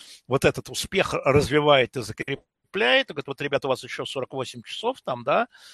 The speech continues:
на то, чтобы вы пролив». Тем более, что тут вдруг неожиданно пропустили, значит, они французские, э, корабли с нефтяным, ну,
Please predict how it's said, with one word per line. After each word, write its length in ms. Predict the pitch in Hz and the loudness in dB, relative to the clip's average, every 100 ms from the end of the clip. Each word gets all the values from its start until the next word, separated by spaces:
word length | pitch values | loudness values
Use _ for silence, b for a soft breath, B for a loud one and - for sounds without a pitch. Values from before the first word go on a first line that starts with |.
| B | B
на 120 | 135 127 | -2 0
то, 140 | 170 | 0
чтобы 240 | - 139 | 0 -6
вы 180 | 123 151 | -2 -2
пролив». 520 | - 139 - 156 165 | -2 -8 2 2 2
Тем 180 | - 147 | 2 2
более, 280 | 170 185 151 | 4 0 0
что 180 | 139 139 | -4 -4
тут 220 | 147 - b b b | -6 -8 b b b
вдруг 400 | 113 113 156 180 | -10 -2 -2 -2
неожиданно 440 | 156 139 143 147 139 | 2 4 4 -2 -6
пропустили, 680 | - - 127 - 160 151 135 | -6 -8 -8 -8 -4 -2 -2
значит, 400 | 127 - - 123 | -2 -4 -2 -2
они 180 | 127 | -2
французские, 1080 | 131 135 120 - 202 - 165 151 147 139 139 135 | -2 -2 -2 -2 -4 -4 -4 -2 0 0 -2 -4
э, 480 | 135 135 135 131 123 | -4 -6 -8 -10 -8
корабли 720 | 135 135 - 135 135 135 135 | -4 -4 -4 -12 -10 -10 -10
с 160 | - - | -10 -10
нефтяным, 600 | 120 - 127 127 117 - | -10 -8 -6 -6 -8 -12
ну, 180 | 151 151 | -4 -4